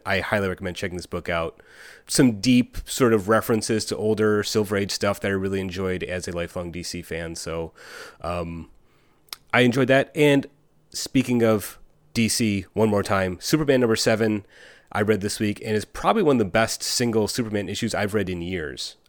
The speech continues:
Um, I feel like as a Superman fan, part of my job, in a sense, is to tell the people why Superman is great. <laughs> You know,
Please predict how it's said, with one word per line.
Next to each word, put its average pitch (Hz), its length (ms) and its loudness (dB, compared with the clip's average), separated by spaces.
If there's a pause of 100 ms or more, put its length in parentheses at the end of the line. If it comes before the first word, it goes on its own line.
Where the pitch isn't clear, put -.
Um, 87 460 -6 (840)
I 127 80 4
feel 214 300 2
like 190 160 2
as 135 140 -2
a 117 60 -2
Superman 127 420 0
fan, 107 460 -2 (460)
part 143 200 0
of 135 100 -4
my 120 140 0
job, 98 540 0
in 104 120 -6
a 98 40 -4
sense, 95 340 -4
is 98 200 -8
to 104 360 -2 (260)
tell 139 260 2
the 127 80 0
people 110 280 -2
why 98 180 2
Superman 98 460 -4
is 78 120 -8
great. 69 300 -8 (300)
<laughs> - 200 -6
You 120 220 2
know, 120 180 2